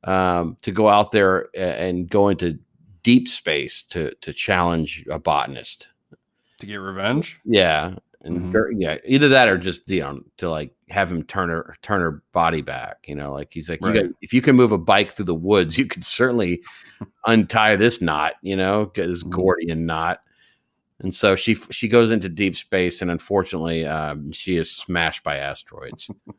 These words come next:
Speaker 1: <laughs>
Speaker 2: Does she see E T? Is he able to?
Speaker 1: No, no, she never catches
Speaker 2: Never
Speaker 1: up
Speaker 2: gets
Speaker 1: with
Speaker 2: there?
Speaker 1: him. Yeah.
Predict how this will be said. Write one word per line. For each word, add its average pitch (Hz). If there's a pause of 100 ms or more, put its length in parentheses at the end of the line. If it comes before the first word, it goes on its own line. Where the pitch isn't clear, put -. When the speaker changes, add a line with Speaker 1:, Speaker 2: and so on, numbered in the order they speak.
(420)
Speaker 1:
<laughs> -
Speaker 2:
Does 127
she 139
see 127
E -
T? 127
Is 117
he 107
able 101
to? 98
Speaker 1:
No, 131 (120)
no, 98
she -
never 90
catches 76
Speaker 2:
Never 98
Speaker 1:
up 95
Speaker 2:
gets 104
Speaker 1:
with 120
Speaker 2:
there? 123
Speaker 1:
him. -
Yeah. 85